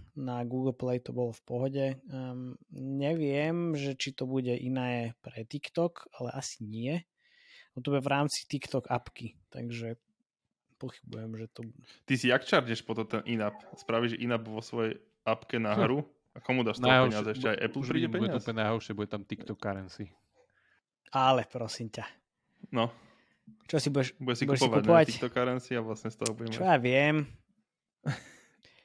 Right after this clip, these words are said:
Speaker 1: To si nemyslím napríklad, že by s-, že sa udeje, ale dobre však. To, že čo si ja myslím, nemusí byť úplne pravda.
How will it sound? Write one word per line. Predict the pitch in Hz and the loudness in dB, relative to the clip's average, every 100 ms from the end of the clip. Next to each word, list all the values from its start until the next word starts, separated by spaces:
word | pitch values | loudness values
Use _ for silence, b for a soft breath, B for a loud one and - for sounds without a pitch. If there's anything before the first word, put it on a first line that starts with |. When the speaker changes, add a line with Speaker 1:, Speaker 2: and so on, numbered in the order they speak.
| B - | B 0
Speaker 1:
To | |
si | 196 196 | 4 6
nemyslím | 156 156 - 123 | 8 6 2 -2
napríklad, | 113 127 - | -2 -4 -4
že | 120 | -4
by | 117 | -4
s-, | 113 127 | -6 -4
že | 123 | -4
sa | - 123 | -2 -2
udeje, | 120 127 139 165 | -2 0 2 2
ale | 135 127 127 | 2 0 0
dobre | 123 117 | -2 -2
však. | 107 113 - - - b b b b b b | -8 -12 -16 -20 -20 b b b b b b
To, | - | -8
že | 127 123 | -4 -4
čo | - 123 | -6 -10
si | - 123 | -6 -6
ja | 120 | -4
myslím, | 120 - 120 117 | -6 -6 -8 -8
nemusí | 113 - | -10 -12
byť | 120 120 | -12 -12
úplne | 127 | -14
pravda. | - 117 | -14 -14